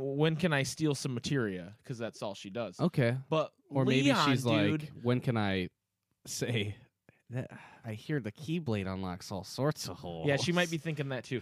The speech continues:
Speaker 2: <laughs>
Speaker 1: But Leon is looking just absolutely ginormous. He's, like, Lexius Zaldin sized.
Speaker 2: Right.
Speaker 1: I don't know what's going on there.
Speaker 2: Belts are looking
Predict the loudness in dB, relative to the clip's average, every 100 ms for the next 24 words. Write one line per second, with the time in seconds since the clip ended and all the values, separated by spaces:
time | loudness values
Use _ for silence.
0 | 2 2 4 4 4 2 4 4 2 0
1 | -2 -4 -2 -4 -2 -4 -4 0 2 2
2 | 0 -2 4 4 6 4 4 4 4 4
3 | 4 4 2 0 -2 -4 -12 -18 _ _
4 | -4 -2 0 4 2 2 2 2 2 -2
5 | 0 0 0 0 2 2 2 0 0 -2
6 | -2 -4 -8 -6 0 4 6 4 2 -2
7 | -2 2 2 4 2 0 -2 0 0 0
8 | -2 -6 -4 2 2 2 2 4 4 4
9 | 2 2 -2